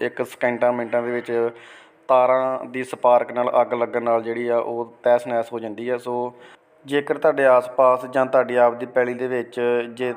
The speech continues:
ਤਾਰਾਂ ਢਿੱਲੀਆਂ ਵਾ ਜਾਂ ਟਰਾਂਸਫਾਰਮ ਸਪਾਰਕ ਕਰਦੇ ਆ, ਕਿਤੇ ਵੀ ਲਾਗੇ ਬੰਨੇ ਤੁਹਾਨੂੰ ਹੋਰ ਵੀ ਰਸਤੇ 'ਚ ਜਾਂਦਿਆਂ ਵੀ ਤੁਹਾਨੂੰ ਕਿਤੇ ਦਿਸਦਾ ਵਾ ਵੀ ਇੱਥੇ ਜਿਹੜੀ ਸਪਾਰਕ ਹੋ ਸਕਦੀ, ਸਪਾਰਕ ਹੁੰਦੀ ਆ, ਤੇ ਤੁਸੀਂ ਤੁਰੰਤ ਜਿਹੜੇ ਆ ਕੰਟਰੋਲ ਰੂਮ ਜਿਹੜਾ ਨਵਾਂ ਬਣਾਇਆ ਵਾ, ਉੱਥੇ ਜੇ ਤੁਸੀਂ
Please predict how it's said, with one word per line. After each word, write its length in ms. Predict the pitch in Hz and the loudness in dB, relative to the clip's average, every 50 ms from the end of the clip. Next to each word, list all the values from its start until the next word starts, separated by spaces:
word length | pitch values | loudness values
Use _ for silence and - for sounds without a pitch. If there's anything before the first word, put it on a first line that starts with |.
| - | 2
ਤਾਰਾਂ 260 | - 123 120 120 123 127 | 4 4 4 4 2 -2
ਢਿੱਲੀਆਂ 460 | 123 131 135 120 113 113 117 123 131 127 | -4 -6 -8 -8 -6 -4 -2 0 0 2
ਵਾ 180 | 123 123 120 120 | 2 0 0 0
ਜਾਂ 240 | 113 123 123 123 120 | 0 0 0 0 0
ਟਰਾਂਸਫਾਰਮ 520 | 123 - 120 120 120 117 117 - 127 123 | 0 0 0 0 0 0 -2 -2 -4 -4
ਸਪਾਰਕ 400 | 120 - - - 120 120 120 120 - | -4 -6 0 2 4 4 4 2 2
ਕਰਦੇ 280 | 123 117 117 113 123 | -2 -2 0 -2 -2
ਆ, 40 | 123 | -2
ਕਿਤੇ 300 | 120 123 135 131 131 151 147 | -2 -2 -6 -4 -2 -2 -2
ਵੀ 80 | 147 | -2
ਲਾਗੇ 260 | 143 131 123 117 117 120 | 2 0 0 2 0 -4
ਬੰਨੇ 240 | 113 123 120 123 | -4 -4 -4 -4
ਤੁਹਾਨੂੰ 260 | 120 120 127 123 123 120 | -2 -2 -4 -4 -4 -6
ਹੋਰ 240 | 123 120 113 113 | -6 -4 -4 -4
ਵੀ 180 | 120 131 131 127 | -4 -6 -6 -4
ਰਸਤੇ 340 | 117 120 113 - - 127 123 | -2 -4 -4 -4 -6 -10 -8
'ਚ 40 | 120 | -8
ਜਾਂਦਿਆਂ 420 | 123 117 120 113 110 110 110 127 127 | -6 -2 -2 -2 -2 -2 -4 -4 -4
ਵੀ 60 | 127 | -2
ਤੁਹਾਨੂੰ 260 | - 131 127 120 113 | 0 0 0 0 -2
ਕਿਤੇ 200 | - 113 107 117 | -8 -8 -8 -8
ਦਿਸਦਾ 380 | 113 110 120 110 107 107 117 120 | -8 -8 -10 -8 -4 0 2 2
ਵਾ 80 | 123 120 117 - | 2 2 -2 -4
ਵੀ 240 | 120 120 120 117 117 117 - - - - - - - - - _ _ _ - | -12 -10 -10 -12 -12 -16 -20 -20 -20 -20 -20 -20 -20 -20 -20 _ _ _ -4
ਇੱਥੇ 260 | 131 131 - 143 135 | -4 -2 0 0 0
ਜਿਹੜੀ 160 | 127 131 131 | 0 -2 -4
ਸਪਾਰਕ 420 | - - 120 123 120 117 120 120 | -4 -4 0 4 4 4 4 2
ਹੋ 120 | 131 127 123 | -4 -4 -4
ਸਕਦੀ, 180 | 113 120 117 | -2 -4 -6
ਸਪਾਰਕ 400 | 117 - - 123 117 117 117 120 | -6 -4 0 2 2 2 2 0
ਹੁੰਦੀ 240 | 131 123 110 113 117 123 | -10 -12 -10 -8 -6 -4
ਆ, 40 | |
ਤੇ 80 | 123 127 | -4 -4
ਤੁਸੀਂ 340 | 123 - 120 - 127 123 123 120 | -6 -8 -14 -12 -10 -10 -8 -4
ਤੁਰੰਤ 360 | 123 - 123 127 131 127 135 | -2 0 0 0 0 -2 -6
ਜਿਹੜੇ 280 | 131 123 123 120 123 127 | -6 -4 -4 -2 2 2
ਆ 240 | 123 123 123 123 123 123 - - - - - _ _ _ - | 4 4 4 2 0 0 -4 -14 -20 -20 -20 _ _ _ -4
ਕੰਟਰੋਲ 460 | 135 131 127 127 127 127 127 123 123 | -4 -4 -2 0 0 2 2 2 0
ਰੂਮ 180 | 123 127 123 123 | 0 -4 -4 -2
ਜਿਹੜਾ 160 | 120 120 127 | 0 0 0
ਨਵਾਂ 300 | 127 120 117 117 117 120 | 0 0 -2 0 0 0
ਬਣਾਇਆ 340 | 117 120 117 117 117 120 120 | 0 2 2 2 2 2 0
ਵਾ, 120 | 123 123 - | 0 -2 -4
ਉੱਥੇ 300 | - 127 120 120 - 131 | -6 -8 -8 -6 -6 -6
ਜੇ 100 | 123 131 | -6 -6
ਤੁਸੀਂ 540 | 120 - - 113 - 120 117 120 120 120 120 | -8 -10 -12 -12 -8 -6 -6 -4 -4 -6 -8